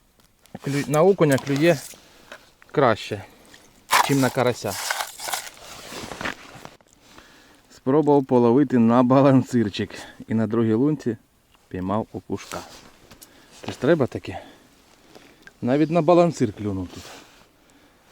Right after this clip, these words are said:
А на мормишку не хоче клювати в кожній лунці. Ну, походжу, спробую ще,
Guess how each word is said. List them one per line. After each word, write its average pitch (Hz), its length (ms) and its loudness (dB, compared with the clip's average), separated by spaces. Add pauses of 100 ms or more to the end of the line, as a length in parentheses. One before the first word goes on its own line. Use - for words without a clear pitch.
(100)
А 113 60 -6
на 120 80 0
мормишку 156 440 2 (240)
не 208 140 2
хоче 117 300 -2
клювати 104 520 -2 (240)
в - 80 -20
кожній 104 340 -4
лунці. 98 400 -8 (1300)
Ну, 156 100 -8
походжу, 220 540 0
спробую 143 500 -2
ще, 101 200 -8